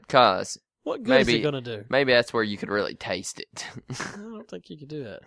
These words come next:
Speaker 2: Butt chugging <laughs> pumpkins.
Speaker 1: <laughs> Butt muffins.
Speaker 2: <laughs> Butt muffins.
Speaker 1: <laughs>
Speaker 2: That's horrible.
Speaker 1: <laughs>
Speaker 2: But you should try one of 'em, you
Speaker 1: But
Speaker 2: know?
Speaker 1: I hate it when people,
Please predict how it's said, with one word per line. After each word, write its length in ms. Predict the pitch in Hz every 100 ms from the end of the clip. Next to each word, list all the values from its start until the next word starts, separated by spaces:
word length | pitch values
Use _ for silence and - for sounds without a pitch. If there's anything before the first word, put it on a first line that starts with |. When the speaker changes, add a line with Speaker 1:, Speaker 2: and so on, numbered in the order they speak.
| -
Speaker 2:
Butt 380 | 131 151 147
chugging 600 | - - 190 175 185 175 180 -
<laughs> 160 | - -
pumpkins. 680 | 190 180 190 127 - 127 - 165
Speaker 1:
<laughs> 180 | 190
Butt 340 | 120 143 131 110
muffins. 560 | 117 98 - 87 98 226 220 - -
Speaker 2:
<laughs> 200 | - - 170 147
Butt 420 | 170 208 202 170
muffins. 800 | 170 156 151 147 139 131 131 - _
Speaker 1:
<laughs> 140 | _ -
Speaker 2:
That's 640 | - 208 208 440 - -
horrible. 560 | 156 156 107 104 87 -
Speaker 1:
<laughs> 100 | 160 - - - - - - - - 151
Speaker 2:
But 240 | 170 151
you 160 | 160 220
should 160 | -
try 240 | - 208 269
one 180 | 196 120
of 120 | 104
'em, 80 | 101 -
you 60 | 110
Speaker 1:
But 140 | 165 196
Speaker 2:
know? 80 |
Speaker 1:
I 40 | 196
hate 240 | 220 220
it 140 | 220 -
when 220 | 165 151
people, 420 | 160 160 156 147